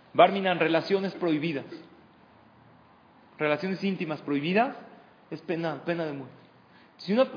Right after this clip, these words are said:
hoy en día que no hay pena de muerte, es peor, porque uno puede decir, "Ah, está buenísimo, ya no hay". No, es peor, porque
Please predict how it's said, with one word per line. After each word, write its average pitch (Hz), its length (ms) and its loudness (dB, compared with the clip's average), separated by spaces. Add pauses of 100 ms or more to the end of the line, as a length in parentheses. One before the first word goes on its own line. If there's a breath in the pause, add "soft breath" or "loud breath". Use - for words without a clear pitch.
(160)
hoy 247 200 4
en 226 100 -2
día 214 100 0
que 202 100 -2
no 196 80 0
hay 202 60 0
pena 190 200 -4
de 165 80 -2
muerte, 156 200 -6
es 165 80 -6
peor, 202 380 2
porque 156 200 -4
uno 185 260 -4
puede 175 160 -2
decir, 175 140 2
"Ah, 202 60 8
está 190 140 2
buenísimo, 190 440 0
ya 180 120 2
no 196 100 0
hay". 185 80 0
No, 196 160 -2
es 208 80 -2
peor, 208 380 -2
porque 143 240 -10